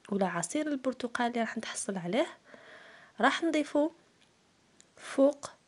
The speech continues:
آه، هذاك الخليط. هنا كما شفتوا راح نضيف السوائل، واللي هي عباره عن عصير حبه برتقال مع، آه، كيس، آه، عفوا، كاس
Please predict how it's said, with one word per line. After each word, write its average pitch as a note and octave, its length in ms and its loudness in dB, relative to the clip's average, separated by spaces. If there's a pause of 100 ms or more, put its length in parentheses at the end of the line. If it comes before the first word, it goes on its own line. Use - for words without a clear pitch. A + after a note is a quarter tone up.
(280)
آه، G3 420 4
هذاك F4+ 360 -2
الخليط. - 640 -6 (600)
هنا G3+ 340 0 (280)
كما A3 120 0
شفتوا A3 360 -2 (420)
راح A3 200 2
نضيف B3 320 2 (100)
السوائل، B3 580 2
واللي A3+ 260 -2
هي A3+ 40 4
عباره G#3+ 380 0
عن G3+ 220 -2
عصير G#3 280 -2
حبه - 320 -4
برتقال G#3+ 680 -2 (720)
مع، C4+ 420 6 (380)
آه، G#3 200 6
كيس، A3+ 720 4
آه، - 20 8
عفوا، G#3+ 680 2
كاس A3 580 2